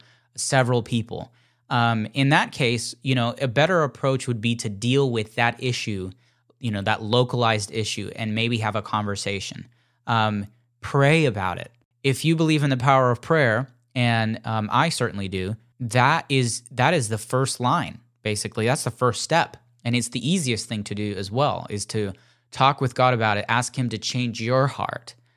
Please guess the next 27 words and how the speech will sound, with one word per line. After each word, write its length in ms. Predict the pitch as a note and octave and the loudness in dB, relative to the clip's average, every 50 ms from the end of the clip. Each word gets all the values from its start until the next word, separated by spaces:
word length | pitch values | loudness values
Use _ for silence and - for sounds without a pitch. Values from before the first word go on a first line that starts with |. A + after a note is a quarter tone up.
| _ _ _ - | _ _ _ -4
and 220 | A#2 A#2 A2+ A2 A2 | -2 0 0 2 2
then 400 | A#2 A#2 A#2 A2+ A2+ A2 - - _ | 2 2 2 0 0 -4 -8 -12 _
you 220 | - B2+ A#2 B2+ C3+ | -6 -2 -2 -2 0
can 160 | - C3+ B2+ | 0 0 0
even 200 | C#3 C3 C3 B2 | 0 0 0 0
ask 300 | A2+ C3 C3+ C3+ - - | 0 0 -2 -2 -2 -2
him 60 | C3+ | -2
to 80 | C3 B2+ | -2 -2
change 340 | - - D3+ D#3 C#3 B2 | -2 -4 -4 -4 -4 -4
theirs. 480 | A#2 A#2+ C3+ F3+ E3 - - - - - _ _ _ _ - | -2 0 0 0 0 -2 -6 -10 -12 -14 _ _ _ _ -16
Lord 220 | - - A#2 A2 | -10 -8 -6 -4
have 140 | G2+ F#2 F2 | -4 -4 -4
mercy. 420 | G2+ G#2 G#2+ G#2 - - F2+ - - _ _ _ _ _ _ _ - | -4 -4 -4 -4 -6 -8 -10 -12 -14 _ _ _ _ _ _ _ -4
The 120 | C#3+ C#3+ | -2 -2
second 320 | - - F3 F3 - F#3 D#3+ | 0 0 -2 -2 -4 -4 -4
thing 140 | F3 E3 D3+ | -2 -2 -2
that 60 | C#3+ | -2
we 100 | B2+ C3+ | -2 -2
talked 260 | - C#3 C3+ C3 - | 0 0 0 0 0
about 320 | B2 B2+ B2 B2 A#2+ - - | 2 2 4 2 2 0 -2
is 160 | B2 A2 - | -4 -2 -2
speak 540 | - - - - - C#3 D#3+ D#3+ - - - _ - | -4 -6 -6 -4 -2 -2 -2 -2 -6 -12 -16 _ -2
up. 300 | A#2+ B2+ C3+ A#2 - - - _ _ _ _ _ _ _ _ _ _ _ - | 0 2 2 0 -2 -6 -20 _ _ _ _ _ _ _ _ _ _ _ -4
If 200 | C#3 B2 - - | -4 -2 -2 0
you 140 | D3 D#3+ F3+ | 0 0 2
don't 300 | F#3 G#3+ G3+ F#3 - - | 2 2 2 0 -2 -4
speak 460 | - - - - F3+ E3+ E3+ - | -8 -8 -6 -4 -2 -2 -2 -4